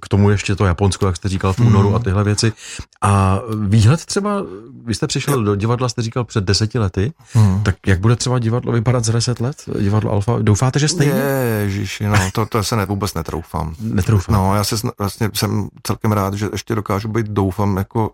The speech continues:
Speaker 2: lehce současnej a i to dá dost práce, takže prostě abych ještě jako dělal jako vize do budoucnosti, zatím myslím, že je důležitý se držet současnosti
Speaker 1: Hmm.
Speaker 2: a, a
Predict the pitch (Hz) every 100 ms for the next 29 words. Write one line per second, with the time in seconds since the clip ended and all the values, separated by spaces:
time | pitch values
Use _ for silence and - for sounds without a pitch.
0 | _ 87 92 - 110 104 98 104 - 107
1 | 95 98 _ - - - - - - _
2 | - 92 - - 95 - 90 87 - -
3 | 107 90 101 - 107 95 90 101 95 98
4 | 95 98 - 101 - 90 92 - - 101
5 | 95 - - 101 98 95 95 95 107 98
6 | 98 92 95 98 - 101 - - 98 92
7 | 101 95 92 - _ _ _ _ 104 -
8 | 113 107 92 _ _ _ _ 107 101 107
9 | 110 123 110 104 117 117 110 107 110 117
10 | 120 110 120 98 - 113 101 90 - 107
11 | 98 101 101 98 101 98 - 110